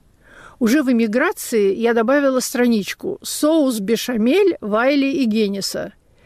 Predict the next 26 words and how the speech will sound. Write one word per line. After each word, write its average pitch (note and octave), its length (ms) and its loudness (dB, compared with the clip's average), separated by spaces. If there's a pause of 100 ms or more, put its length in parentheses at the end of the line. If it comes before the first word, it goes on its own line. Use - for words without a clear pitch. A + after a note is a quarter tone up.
(400)
Этот B3 300 0
рецепт B3+ 640 0
для G#3 220 0
меня, A#3 380 2
бесталанного G3+ 760 -2
повара, A3 520 0 (320)
был C4 260 0
авторами B3+ 480 0
упрощен A#3 800 0 (280)
и C4 120 -4
кончался C4 720 0
ободряющим A3+ 600 0
стишком: B3 640 -6 (440)
"Ординарен, G3+ 800 0
как G#3 260 -6
шинель, B3 520 0 (280)
этот A3 320 -6
соус B3+ 480 0
бешамель". G#3 640 -2 (640)
Сейчас D#4 580 0
я A#3+ 280 0
с - 140 -10
удовольствием C4 640 0
слежу, B3 520 0
как A3 280 -4
деликатесы, A#3+ 880 0